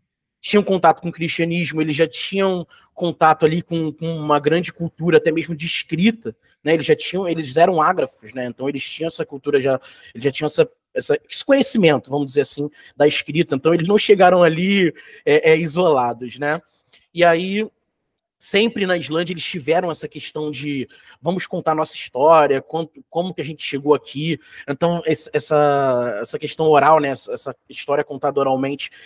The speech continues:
era algo já, é, é, que foi trazido com, com a mistura ali, né, das pessoas que foram chegando da Noruega,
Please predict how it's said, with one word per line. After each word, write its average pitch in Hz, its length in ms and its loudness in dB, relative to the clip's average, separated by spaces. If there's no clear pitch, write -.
era 151 240 2
algo 156 600 4
já, 139 460 0
é, 120 720 -4
é, 113 40 -8
que - 300 -16
foi - 260 0
trazido 240 400 -2
com, 220 260 0
com 208 160 -4
a 226 60 2
mistura 214 480 0
ali, 165 160 -2
né, 151 120 -2
das 139 140 -4
pessoas - 320 -8
que - 60 -20
foram 151 160 -6
chegando 143 480 -4
da 135 100 -2
Noruega, 127 720 2